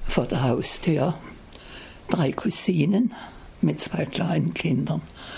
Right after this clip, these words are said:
Und da habe ich erst erfahren, was los war. Ich bin dann nach Ettenheim, ein Bekannter hat mich mit dem Auto hingefahren und, äh,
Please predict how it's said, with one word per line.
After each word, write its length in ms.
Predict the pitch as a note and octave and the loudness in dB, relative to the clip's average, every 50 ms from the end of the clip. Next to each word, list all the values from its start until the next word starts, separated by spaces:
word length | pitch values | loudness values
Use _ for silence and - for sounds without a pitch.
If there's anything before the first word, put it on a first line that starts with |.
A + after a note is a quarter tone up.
| - - - - | -12 -12 -2 0
Und 160 | - D#3+ - E3+ | 2 2 2 2
da 100 | C3+ D#3 | 0 2
habe 140 | E3+ D3+ | 2 0
ich 120 | - - - | 0 0 0
erst 260 | D3+ C#3 - - - | -2 -2 -2 -2 -4
erfahren, 500 | - - - C3 G#2+ G#2+ - A2+ A2+ - | -4 -2 -2 -2 0 0 0 0 0 0
was 220 | - - - - - | -2 -4 -4 -6 -6
los 280 | - - - - - - - | -8 -8 -6 -6 -8 -6 -6
war. 240 | - G2 - - - - - - - - - - - - - - - - - - - - - - - - - - - - - - - - - - - - - - - - - - | -6 -6 -6 -8 -12 -14 -18 -18 -20 -20 -18 -20 -18 -14 -14 -14 -12 -12 -12 -12 -12 -12 -14 -14 -16 -16 -18 -18 -18 -18 -18 -18 -20 -20 -20 -20 -20 -20 -20 -20 -20 -18 -14 -8
Ich 160 | - - - - | -6 -6 -6 0
bin 220 | - E3 D#3 C#3 | 0 2 4 4
dann 320 | - D#3 D3 D#3 F3+ E3 - - - - - - - - - - - - - - - - - - - - - - - | 2 4 4 4 2 2 0 -4 -10 -12 -12 -12 -14 -16 -18 -18 -20 -20 -20 -20 -20 -18 -18 -18 -16 -16 -10 -2 0
nach 180 | - C3 - | 0 0 2
Ettenheim, 640 | - - F3 - - E3+ D3+ E3 E3+ F#3 D#3 F3+ A3+ - - - - F#3+ | 0 -2 0 2 2 4 4 4 4 4 2 2 0 -2 -6 -8 -2 0
ein 100 | F3+ B2+ | 0 2
Bekannter 640 | - B2 - - - C3 A#2+ A#2+ - C#3 B2+ C#3 | 0 0 -2 0 0 2 2 2 2 2 2 2
hat 140 | D3+ - - | 0 0 -2
mich 180 | C#3 C3 - - | -2 0 0 0
mit 160 | E3 D3 - | 0 0 0
dem 220 | E3 D3+ - - | 0 0 2 2
Auto 280 | A2+ C3 - C3+ - G3+ | 2 2 2 0 -2 -2
hingefahren 840 | B2+ F#3 F3+ D#3+ - E3 C#3 - - - F3+ D3+ D3 F3+ F3+ A3 A#3 - - - - - - - - - - - - - - - - - - - - - - - - - | 0 0 0 2 0 0 0 -4 -2 0 2 2 2 4 2 2 0 -2 -10 -16 -14 -12 -12 -10 -10 -10 -12 -12 -14 -16 -16 -18 -18 -18 -18 -18 -20 -20 -20 -20 -10 -2
und, 460 | - - D#3 D3+ C#3 - - - - | 2 2 4 2 2 -2 -4 -2 0
äh, 380 | - - F3+ E3+ D#3 C#3+ F#3+ | 2 2 2 2 2 2 0